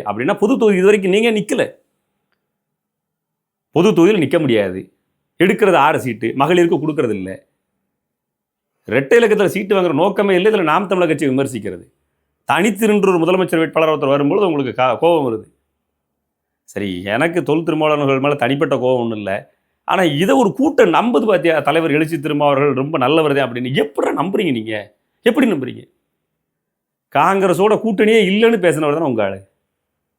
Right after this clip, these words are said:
உண்மையா இல்லையா? ஆதாரம் போட்டோம்ல, வீடியோ போட்டோம்ல, அதை நான் பேசினதா? இல்ல நீங்களே டப்பிங் கொடுத்தீங்களா? இல்ல சீமான் டப்பிங் கொடுத்தாரா? உங்க ஆளு தானே பேசினாரு. அப்ப அந்த த-, திருமா நல்லவரா, இந்த திருமா நல்லவரா?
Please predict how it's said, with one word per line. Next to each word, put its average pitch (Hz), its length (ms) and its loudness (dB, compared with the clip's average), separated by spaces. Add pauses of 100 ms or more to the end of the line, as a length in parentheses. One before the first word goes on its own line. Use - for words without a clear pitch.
(560)
உண்மையா 208 260 4
இல்லையா? 170 220 4
ஆதாரம் 160 280 0
போட்டோம்ல, 156 300 -2
வீடியோ 143 200 -2
போட்டோம்ல, 135 380 -8 (920)
அதை 127 140 -2
நான் 147 180 0
பேசினதா? 127 420 -2 (580)
இல்ல 135 120 2
நீங்களே 185 300 4
டப்பிங் 135 320 -2
கொடுத்தீங்களா? 110 380 -8
இல்ல 123 140 -4
சீமான் 185 340 -2
டப்பிங் 120 300 -6
கொடுத்தாரா? 104 320 -10 (420)
உங்க 185 200 -4
ஆளு 403 140 -4
தானே 214 160 -2
பேசினாரு. 98 440 -10 (1080)
அப்ப 147 160 0
அந்த 165 380 4 (100)
த-, 208 140 2
திருமா 202 360 2
நல்லவரா, 139 500 0
இந்த 165 200 0
திருமா 170 220 -6
நல்லவரா? 98 340 -10